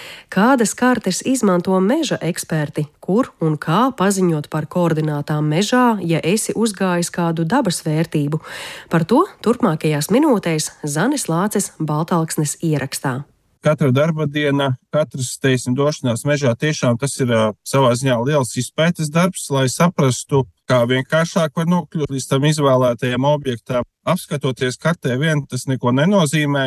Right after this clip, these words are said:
Speaker 2: ir jāmāk karte lasīt, jo es parasti izmantoju topogrāfiskās kartes, jo tajās ļoti daudzās ir atzīmēts kvartālstigas, arī parastās stigas, meža ceļi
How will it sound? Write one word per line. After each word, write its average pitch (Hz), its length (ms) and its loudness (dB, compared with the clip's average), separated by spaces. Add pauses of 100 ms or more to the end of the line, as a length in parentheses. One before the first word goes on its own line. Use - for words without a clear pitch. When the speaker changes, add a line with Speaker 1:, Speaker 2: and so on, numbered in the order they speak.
Speaker 2:
ir 160 160 -2
jāmāk 151 400 0
karte 160 400 0
lasīt, 165 560 0 (160)
jo 120 240 -2 (320)
es 165 320 0
parasti 147 540 -2
izmantoju 117 800 0 (260)
topogrāfiskās 143 1040 0
kartes, 151 600 -2 (100)
jo 127 160 -2
tajās 127 680 0 (100)
ļoti 139 400 -2
daudzās 131 400 2
ir 143 140 2
atzīmēts 127 500 -2
kvartālstigas, 151 1120 0 (320)
arī 123 460 0 (100)
parastās 147 800 0
stigas, 156 540 -2 (100)
meža 156 400 0
ceļi 151 540 -2